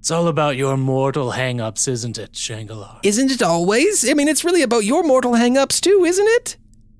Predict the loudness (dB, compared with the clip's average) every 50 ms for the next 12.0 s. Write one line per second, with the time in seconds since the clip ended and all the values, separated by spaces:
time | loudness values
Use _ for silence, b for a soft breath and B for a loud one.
0 | -20 _ _ -14 -8 -6 -4 -2 -2 -2 -2 -2 -2 -2 -4 -4 -4 -4 -6 -8
1 | -6 -4 -2 -2 -2 -2 -4 -4 -8 -10 -8 -10 -12 -12 -10 -6 -4 -2 -2 -2
2 | -4 -6 -6 -6 -4 -4 -4 -4 -4 -4 -4 -6 -4 -6 -6 -6 -6 -6 -6 -6
3 | -4 -4 -2 -2 -2 -2 -2 -2 -2 -2 -2 -4 -4 -6 -6 -6 -6 -8 -8 -10
4 | -10 -12 -12 -12 -6 -6 -6 -6 -6 _ -18 -18 -18 -18 _ _ _ _ _ _
5 | _ _ _ _ _ _ _ _ _ _ _ _ -4 -2 -2 -2 -2 -4 -4 -4
6 | -4 -4 -4 -6 -8 -8 -8 -12 -16 -20 _ _ _ _ _ _ _ _ _ _
7 | _ _ -6 -6 -4 -2 0 0 0 0 -2 -4 _ -18 _ _ _ _ _ _
8 | _ _ _ _ _ _ -8 -6 -4 -4 -2 -2 -2 -2 -2 -2 -4 -4 -4 -4
9 | -4 -4 -4 -4 -2 -2 -2 -2 -2 -2 -2 -4 -4 -4 -4 -4 -4 -4 -4 -4
10 | -6 -6 -6 -6 -8 -8 -8 -8 -8 -6 -6 -6 -6 -4 -2 -4 -4 -2 -4 -4
11 | -4 -4 -4 -4 -4 -4 -6 -6 -6 -6 -8 -8 -10 -14 -14 -16 -16 -14 -14 -14